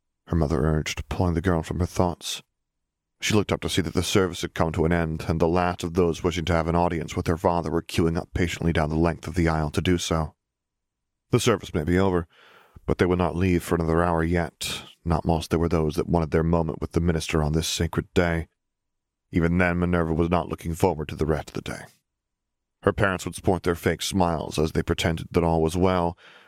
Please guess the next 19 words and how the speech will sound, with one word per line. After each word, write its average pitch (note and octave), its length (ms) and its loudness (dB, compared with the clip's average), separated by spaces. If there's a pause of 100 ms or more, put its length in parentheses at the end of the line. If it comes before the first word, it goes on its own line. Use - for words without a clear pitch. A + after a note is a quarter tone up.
(200)
and F#2 200 0
Minerva F2 380 0
would E2+ 100 2
have D#2+ 120 -2
to F2+ 100 -2
play D#2 200 0
her E2 140 2
part D#2 260 -2
also. D#2+ 440 -2 (1000)
Truthfully, E2 460 0 (520)
and F2+ 140 0
though - 60 -4
she - 120 -2
felt - 260 -2
guilty F2+ 320 0
for E2 120 -2
feeling E2+ 300 4
this E2 180 -2
way, E2 220 2